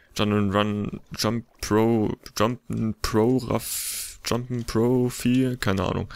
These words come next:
Irgendwie sowas. <laughs> Dun, dun, dun. Und ich hoffe übrigens, dass die, oh mein Gott, dass die nächste Map eine Adventure-Map ist, aber ich glaub schon. Also nicht eine Adventure-Map, weil es sind ja alles Adventure-Maps, sondern eine,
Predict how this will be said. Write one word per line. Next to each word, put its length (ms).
Irgendwie 220
sowas. 360
<laughs> 60
Dun, 180
dun, 180
dun. 400
Und 80
ich 100
hoffe 140
übrigens, 240
dass 140
die, 160
oh 140
mein 100
Gott, 280
dass 120
die 60
nächste 200
Map 140
eine 100
Adventure-Map 540
ist, 180
aber 80
ich 300
glaub 180
schon. 180
Also 220
nicht 160
eine 80
Adventure-Map, 500
weil 120
es 100
sind 80
ja 60
alles 180
Adventure-Maps, 500
sondern 220
eine, 120